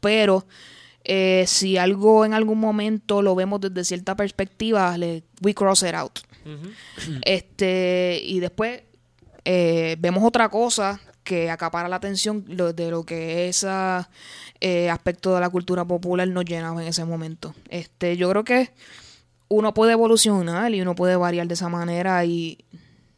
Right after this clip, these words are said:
Speaker 1: no debe ser tan purista en ese aspecto.
Speaker 2: Sí, eso es como coger el café, ponerlo en la media, vertirlo en la media y que se vaya colando. Cada uno va tomándose el café colado que uno le gusta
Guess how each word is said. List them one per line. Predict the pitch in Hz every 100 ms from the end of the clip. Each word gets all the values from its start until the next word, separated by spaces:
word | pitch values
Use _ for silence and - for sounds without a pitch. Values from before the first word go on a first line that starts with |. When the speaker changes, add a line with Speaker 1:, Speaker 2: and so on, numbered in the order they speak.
| - _ - -
Speaker 1:
no | 190 190
debe | 190 196
ser | 202 196
tan | 185 190
purista | - 180 175 - 175
en |
ese | 170 165
aspecto. | 160 - 151 - 160 _ _ -
Speaker 2:
Sí, | - 143 123 _ _
eso | 135 -
es | 185
como | 185 147 135
coger | 131 131 139
el | 143
café, | 170 160 202 208 208 _ _ _
ponerlo | - 123 131 156
en | 170
la | 175
media, | 185 190 185 180 180 175 _ _ _ _ 143
vertirlo | 120 123 120 - 165 170 180 165 160 - -
en | 147 143
la | 147
media | 156 180 185 180 175
y | - 127
que | 123
se | 113
vaya | 117 120
colando. | 127 113 107 104 110 _ - - _ _ _
Cada | - 127 139
uno | 147 156
va | 156 156
tomándose | 160 156 165 151 151
el | 135
café | 135 123 131
colado | 143 147 151 147
que |
uno | 135 139
le | 139 147
gusta | 160 196 - 170 160